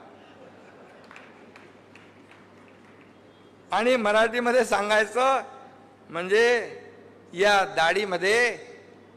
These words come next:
बऱ्याच लोकांची नाडी आहे. ते कुठं काय असते ना, नाडी परीक्षण, कुठली नाडी ज-, कुठं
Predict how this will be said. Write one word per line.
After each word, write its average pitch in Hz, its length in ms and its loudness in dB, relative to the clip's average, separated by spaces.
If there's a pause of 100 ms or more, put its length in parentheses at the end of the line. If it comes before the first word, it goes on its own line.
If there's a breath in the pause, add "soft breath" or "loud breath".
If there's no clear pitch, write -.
(140)
बऱ्याच 208 680 2
लोकांची 185 1120 -4
नाडी 156 640 -6
आहे. 113 480 -10 (4000)
ते 214 60 -6
कुठं 214 220 -10
काय 240 200 2
असते 233 280 -2
ना, 285 100 -6
नाडी 220 260 -6
परीक्षण, 202 460 -10 (1800)
कुठली 208 260 -6
नाडी 208 260 -2
ज-, 208 260 -10
कुठं 202 220 -10